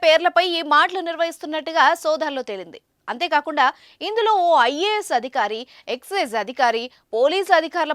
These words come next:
పాత్ర కూడా ఉన్నట్టు అధికారులు అనుమానిస్తున్నారు. అనుమతులు తీసుకున్న ఆరేళ్లలో పెద్ద మొత్తంలో మద్యం అమ్మకాలు జరిపినట్టు తెలుస్తోంది. టానిక్ వైన్ షాప్ పేరుతో సాధారణ మద్యం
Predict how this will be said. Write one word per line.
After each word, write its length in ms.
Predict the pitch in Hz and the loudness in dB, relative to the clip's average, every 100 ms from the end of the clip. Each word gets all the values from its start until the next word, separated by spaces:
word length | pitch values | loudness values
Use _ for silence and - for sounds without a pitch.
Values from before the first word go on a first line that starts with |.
| 294 | 4
పాత్ర 240 | 294 320 330 | 4 2 -8
కూడా 140 | 320 285 | -2 -2
ఉన్నట్టు 300 | 277 277 262 233 277 | -2 -6 -6 -2 0
అధికారులు 400 | 254 302 262 240 277 | 0 -2 -4 -2 -4
అనుమానిస్తున్నారు. 720 | 240 240 202 - 202 208 - _ _ _ _ - | -4 -8 -10 -16 -14 -12 -12 _ _ _ _ -6
అనుమతులు 420 | 226 330 339 349 339 | -2 0 0 0 -6
తీసుకున్న 360 | 339 - 330 311 269 | -8 -8 -4 0 2
ఆరేళ్లలో 420 | 302 302 294 302 262 - _ - | 4 2 0 -2 -2 -4 _ -2
పెద్ద 180 | 285 285 392 | 0 4 2
మొత్తంలో 380 | 359 359 359 339 311 | 2 -2 0 0 0
మద్యం 320 | 294 254 311 285 | -2 -4 -6 -4
అమ్మకాలు 340 | 277 285 277 247 | -4 -2 -2 -4
జరిపినట్టు 320 | 233 233 269 254 | -8 -10 -10 -10
తెలుస్తోంది. 500 | 233 - 196 175 - _ _ - _ 320 | -12 -10 -12 -12 -20 _ _ -20 _ 4
టానిక్ 340 | 359 427 359 | 4 4 2
వైన్ 220 | 359 339 - | 0 0 -4
షాప్ 180 | 311 - | -6 -4
పేరుతో 260 | 226 247 294 277 | -6 -4 -6 0
సాధారణ 380 | 233 254 339 349 294 | 2 2 0 -2 -4
మద్యం 260 | 220 247 | -6 -8